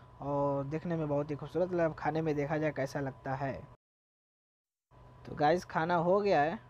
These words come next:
और टहलने के लिए बाहर निकल चुके हैं और आप देख सकते हैं कि हम बाहर आ गए हैं, अंधेरा है।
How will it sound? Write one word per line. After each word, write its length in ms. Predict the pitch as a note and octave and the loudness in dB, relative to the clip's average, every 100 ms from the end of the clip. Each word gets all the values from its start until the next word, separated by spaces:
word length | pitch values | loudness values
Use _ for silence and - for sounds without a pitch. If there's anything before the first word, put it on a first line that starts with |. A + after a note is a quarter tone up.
| - | -14
और 240 | B2+ C3+ C3+ | -8 -8 -6
टहलने 320 | D3 D#3 D3+ E3 | -6 -6 -4 -4
के 100 | D#3 | -2
लिए 180 | D#3+ D3 | -2 0
बाहर 240 | F3 D#3 | 0 0
निकल 320 | D3 C#3+ F3+ | -4 -2 -2
चुके 260 | G3+ F3 D3+ | -2 -4 -4
हैं 260 | D#3 C#3 E3+ - - - - - - - | -4 -4 -6 -10 -20 -20 -20 -20 -20 -16
और 680 | B2+ C3 B2+ B2+ B2+ B2 B2 - - - - - - - | -8 -6 -4 -4 -6 -6 -10 -14 -20 -20 -20 -20 -18 -10
आप 100 | A#2 | -6
देख 180 | C#3 F3+ | -2 -2
सकते 300 | - D#3 - | -2 -8 -8
हैं 100 | D3+ | -8
कि 100 | D#3 | -4
हम 180 | C#3+ C3 | -4 -2
बाहर 280 | A#2+ C3+ B2 | -2 -2 -4
आ 180 | - | -4
गए 100 | D#3+ D3+ | -4 -4
हैं, 200 | D#3 D3+ | -6 -8
अंधेरा 440 | - C3+ C3+ D3 D3 | -8 -6 -4 -2 -2
है। 280 | D#3+ C#3+ | -2 -4